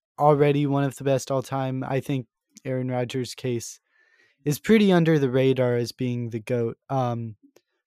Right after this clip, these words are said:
'cause, I mean, he's just been so good for so long. Uh, and I don't think it's stopping anytime soon. Like, he won M V P last year. I have no doubts. Of this group of five, uh, Mahomes, Allen,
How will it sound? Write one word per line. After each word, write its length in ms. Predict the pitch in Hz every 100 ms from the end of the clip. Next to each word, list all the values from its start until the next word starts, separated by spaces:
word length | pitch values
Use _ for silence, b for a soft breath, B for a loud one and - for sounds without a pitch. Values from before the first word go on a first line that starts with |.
| -
'cause, 380 | 143 127 - - _ _ _ _ _ -
I 80 | 165
mean, 200 | 151 135
he's 220 | 147 -
just 240 | 143 - _
been 160 | 139 127
so 260 | - 143 117
good 260 | 135 131
for 160 | - 143
so 180 | - 139
long. 400 | 135 135 120 - b b b -
Uh, 200 | 135 131
and 200 | 131 143
I 100 | 151
don't 180 | 156 151
think 180 | 156 143
it's 140 | 131
stopping 400 | - 135 131 131
anytime 420 | 123 123 - 123
soon. 320 | 113 131 117 117
Like, 200 | 110 -
he 100 | 123
won 200 | 127 123
M 140 | 117
V 140 | 113
P 180 | 117 127
last 320 | 123 127 -
year. 160 | 127 123
I 60 | 123
have 160 | 113
no 120 | 123
doubts. 440 | 120 120 117 - - b b b b b -
Of 240 | 185 190
this 200 | 233 220
group 260 | - 180 175
of 100 | 165
five, 580 | - 135 139 151 151 - -
uh, 240 | 131 123 117
Mahomes, 720 | 123 123 127 139 139 131 - -
Allen, 500 | 135 139 131 131